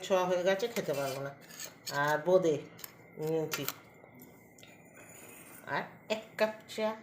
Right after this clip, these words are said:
সবাই মিলে খাও। চলো তাহলে খাই,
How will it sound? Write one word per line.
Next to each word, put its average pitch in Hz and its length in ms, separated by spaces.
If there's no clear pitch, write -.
সবাই 170 260
মিলে 185 200
খাও। 311 220
চলো 190 200
তাহলে 175 200
খাই, 220 180